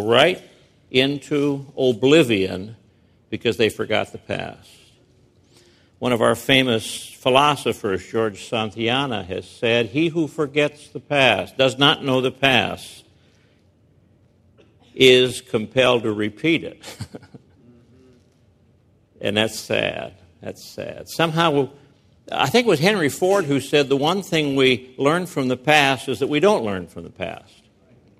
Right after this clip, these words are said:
'cause we think we know everything." Well, Moses, number one, is saying to this new generation, "Remember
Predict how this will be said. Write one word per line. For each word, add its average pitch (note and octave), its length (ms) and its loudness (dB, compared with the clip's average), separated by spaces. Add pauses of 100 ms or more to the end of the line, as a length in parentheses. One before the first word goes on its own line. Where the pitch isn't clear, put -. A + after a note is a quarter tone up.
(160)
'cause A2 140 -6
we B2 100 2
think D#3+ 300 0
we C#3+ 100 -2
know C3+ 200 0
everything." G#2 640 -4
Well, E3+ 380 0 (640)
Moses, A3 680 6 (160)
number D#3 320 0
one, C#3 360 4
is B2 300 0
saying F3+ 260 6
to D#3+ 60 2
this C3 220 -2
new D3 180 2
generation, D3 1000 2 (260)
"Remember A#3 1040 6